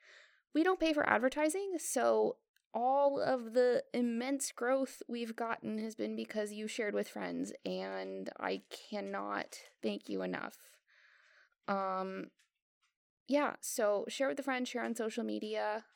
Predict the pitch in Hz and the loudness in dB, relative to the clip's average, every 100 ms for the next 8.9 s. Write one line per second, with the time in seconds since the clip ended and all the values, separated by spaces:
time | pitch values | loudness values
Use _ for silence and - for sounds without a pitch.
0 | _ 202 202 202 208 208 208 214 - - | _ -4 -2 -4 -6 -8 -8 -10 -6 2
1 | 339 - 285 277 - 220 233 233 226 _ | 4 4 8 8 6 -2 -2 -2 -6 _
2 | - - - _ _ _ _ _ _ _ | -20 -20 -20 _ _ _ _ _ _ _
3 | 440 466 392 247 247 269 311 - _ - | -2 0 2 4 4 0 -2 -8 _ -4
4 | 226 226 226 220 247 233 226 226 220 214 | -2 -2 -2 -2 0 0 0 0 -2 -2
5 | 233 208 185 190 - - - - _ 220 | -6 -2 0 -2 -4 -8 -12 -14 _ -2
6 | 226 233 233 233 - 233 247 254 269 _ | 0 0 -2 -6 -8 -2 0 0 -2 _
7 | - _ _ _ - 381 _ _ 415 - | -20 _ _ _ -4 -4 _ _ -4 -2
8 | 415 415 415 403 285 285 - 302 381 | -8 -4 -4 0 2 2 0 -2 -2